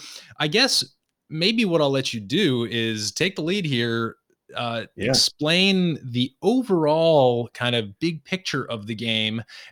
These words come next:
Speaker 1: and then maybe we can get into some more of the gameplay nuances here a-, as we go. And, and I definitely want, because this is a Spirits and Cocktail podcast,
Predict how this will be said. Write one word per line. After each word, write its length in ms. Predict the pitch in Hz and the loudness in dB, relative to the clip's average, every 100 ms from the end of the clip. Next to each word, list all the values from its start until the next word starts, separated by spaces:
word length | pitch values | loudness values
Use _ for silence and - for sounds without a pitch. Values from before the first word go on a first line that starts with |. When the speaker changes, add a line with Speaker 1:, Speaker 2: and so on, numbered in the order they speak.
| - | -4
Speaker 1:
and 160 | 123 | -2
then 220 | 135 131 | 0 0
maybe 560 | 127 143 147 143 143 131 | 2 2 2 2 4 2
we 260 | 113 120 120 | 0 -4 -2
can 460 | - 120 117 113 | -2 0 0 -2
get 240 | 104 113 - | -2 -4 -4
into 720 | 123 117 - 120 113 110 110 107 | -6 -4 -2 0 0 -2 -4 -4
some 240 | - - 117 | -2 0 0
more 320 | 117 117 113 | 0 0 -2
of 100 | 98 | -4
the 80 | 110 | -2
gameplay 460 | 110 110 107 107 | 0 0 0 0
nuances 520 | 101 165 123 104 104 | 2 2 2 0 -2
here 220 | - 107 101 | 0 2 0
a-, 220 | 92 92 | -2 -2
as 220 | 117 107 | -2 -2
we 100 | 104 | -2
go. 320 | 98 139 127 | 2 4 4
And, 100 | 117 | 2
and 120 | 117 127 | 2 0
I 100 | 123 | 0
definitely 440 | 180 185 180 151 | 0 -2 -2 0
want, 300 | 127 131 113 | 0 0 -2
because 380 | 117 - 151 143 | -4 -2 -2 0
this 160 | 139 | -2
is 80 | 127 | -2
a 40 | 110 | -4
Spirits 400 | - 120 120 113 | -4 -2 -2 -6
and 100 | 110 | -6
Cocktail 360 | 107 95 104 | -6 -6 -10
podcast, 640 | - 117 110 98 98 95 | -4 0 0 -2 -6 -6